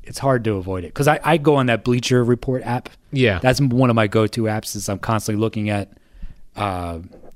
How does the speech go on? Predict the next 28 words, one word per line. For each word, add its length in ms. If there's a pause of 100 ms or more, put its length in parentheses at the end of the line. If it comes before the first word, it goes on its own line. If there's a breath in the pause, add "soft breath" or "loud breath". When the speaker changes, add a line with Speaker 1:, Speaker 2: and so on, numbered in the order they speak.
Speaker 1:
you 80
know, 200
scores 480
and 100
Speaker 2:
Right. 120
Speaker 1:
news 180
on 140
there. 320 (140)
So 360 (460)
that's 220 (340)
something 300
I 80
look 180
at 80
all 140
the 80
time. 180
Speaker 2:
Yeah. 420
The 120
other 160
thing 200
real 140
quickly 300
with 140
these 200
D 200
V 180
Rs, 380